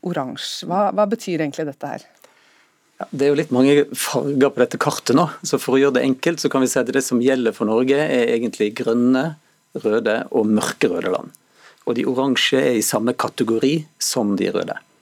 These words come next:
Speaker 2: Så når noen går ifra grønt til oransje eller rødt, så oppstår det at de da igjen må i karantene når de kommer tilbake. Eh, og hvis noen land er mørkerøde, så må de, eh, også på karantenehotell.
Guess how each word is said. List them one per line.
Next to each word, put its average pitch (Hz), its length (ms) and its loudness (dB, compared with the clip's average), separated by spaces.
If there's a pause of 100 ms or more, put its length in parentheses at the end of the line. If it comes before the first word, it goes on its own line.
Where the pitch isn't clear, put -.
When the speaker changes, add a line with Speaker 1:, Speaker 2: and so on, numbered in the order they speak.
(440)
Speaker 2:
Så - 160 -4
når 123 140 2
noen 131 260 2
går 120 240 4
ifra - 400 0
grønt 151 480 -2
til 117 240 0
oransje 117 380 0
eller 110 260 -2
rødt, - 320 -4
så - 320 2
oppstår - 600 -2
det 151 40 2 (120)
at - 180 -2
de 123 160 4
da 120 160 2
igjen 120 480 0
må 123 320 0
i 107 160 0 (240)
karantene 120 560 -2
når 123 160 -2
de 110 80 -6
kommer 101 160 -2
tilbake. 151 400 -2 (800)
Eh, 127 160 4
og 123 220 2
hvis - 180 -2
noen 120 240 2
land 120 320 0
er 107 160 -2
mørkerøde, 123 560 0 (160)
så - 240 0
må 120 160 4
de, 120 320 4
eh, 131 160 -2
også 139 320 -2
på - 80 -14
karantenehotell. - 920 -4